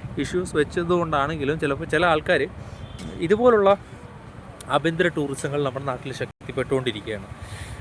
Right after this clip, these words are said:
അടുത്തടുത്തുള്ള സ്ഥലങ്ങൾ കാണാൻ, ഇപ്പം നമ്മൾ സംസാരിച്ച ടീം മ-,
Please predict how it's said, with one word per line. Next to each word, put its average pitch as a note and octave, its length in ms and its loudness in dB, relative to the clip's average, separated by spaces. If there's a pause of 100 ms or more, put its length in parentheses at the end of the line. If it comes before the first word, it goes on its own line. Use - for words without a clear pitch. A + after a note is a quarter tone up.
(180)
അടുത്തടുത്തുള്ള D#3 600 4
സ്ഥലങ്ങൾ C3+ 320 2 (100)
കാണാൻ, A#2+ 220 -2 (260)
ഇപ്പം - 180 -6
നമ്മൾ E3+ 140 -4 (100)
സംസാരിച്ച D#3+ 460 0
ടീം D3 140 -2 (160)
മ-, C3 100 -4